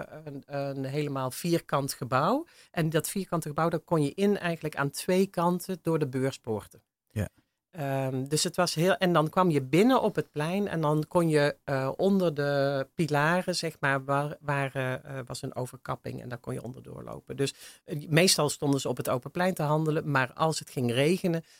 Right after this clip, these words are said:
Speaker 1: dan kon je ook onder de, eh, onder de arches, eh,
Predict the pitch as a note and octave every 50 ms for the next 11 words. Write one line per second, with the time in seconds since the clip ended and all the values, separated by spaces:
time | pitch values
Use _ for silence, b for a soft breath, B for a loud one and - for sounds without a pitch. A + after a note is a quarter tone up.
0 | b b b - D#3 - - D#3 D3 C#3 C#3 - - D3 D3+ D#3+ D#3 - - _
1 | _ - D#3+ F3 F3+ E3+ D#3+ D#3 C#3 C3+ - _ - C#3+ C#3+ C3 C3 C3 C3 C3
2 | B2+ B2+ B2+ B2+ B2 B2 B2 B2 _ _ - - - C#3 C#3 C3+ C3 - C#3+ C#3
3 | C#3 C#3 - - C#3 - - - - - C3+ B2+ B2 A#2+ A#2+ B2